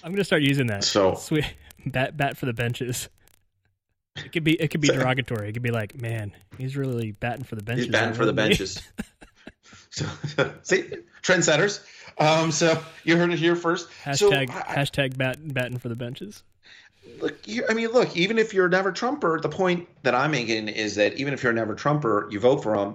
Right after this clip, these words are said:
Speaker 2: and his agenda is benefits, uh, I, I want, I, I, you know, the ev-, evangelical community, because the ev-, evangelicals are at a high watermark, uh, when it comes to influence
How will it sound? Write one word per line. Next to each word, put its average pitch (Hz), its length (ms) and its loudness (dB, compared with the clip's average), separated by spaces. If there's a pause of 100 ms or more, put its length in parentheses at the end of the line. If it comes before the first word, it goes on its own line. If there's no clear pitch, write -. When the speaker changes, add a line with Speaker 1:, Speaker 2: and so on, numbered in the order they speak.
(100)
Speaker 2:
and 123 460 0 (240)
his 123 260 0
agenda 123 720 0
is 123 120 -2
benefits, - 880 -4 (720)
uh, - 260 -8 (120)
I, 151 160 -2
I 240 160 0
want, 269 240 -2
I, 165 80 0
I, 160 240 -4 (140)
you 151 100 0
know, 107 240 0 (120)
the 117 280 2
ev-, 120 160 -2
evangelical 117 560 0
community, 156 640 -4 (100)
because 113 400 0
the 113 140 -4
ev-, 113 240 -8
evangelicals 117 520 2
are 123 220 2
at 120 80 2
a 127 80 2
high 131 200 -2
watermark, 143 640 -2 (680)
uh, 101 600 2
when 104 160 -2
it 98 100 -2
comes 104 300 -4
to 101 800 -2 (340)
influence 110 840 0